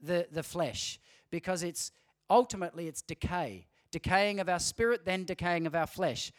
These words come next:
or vice versa, whichever way it happens. But it was for freedom that Christ set us free. Therefore, stand firm and do not be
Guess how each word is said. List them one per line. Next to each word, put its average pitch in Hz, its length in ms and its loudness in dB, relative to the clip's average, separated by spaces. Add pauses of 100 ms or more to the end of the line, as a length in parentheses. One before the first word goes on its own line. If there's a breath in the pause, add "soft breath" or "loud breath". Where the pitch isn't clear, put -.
(160 soft breath)
or 175 140 -2
vice 160 300 0
versa, 165 320 0
whichever 147 340 -4
way 147 220 0
it 135 60 -4
happens. 147 500 -4 (340 soft breath)
But 190 160 8
it 208 80 4
was 202 160 2
for 208 160 -2
freedom 220 720 2 (220 soft breath)
that 196 160 -2
Christ 196 480 2
set 175 160 4
us 180 180 0
free. 233 380 4 (280 soft breath)
Therefore, 196 580 4
stand 214 460 0
firm 175 460 2 (160 soft breath)
and 185 160 0
do 208 140 2
not 233 180 4
be 208 300 -2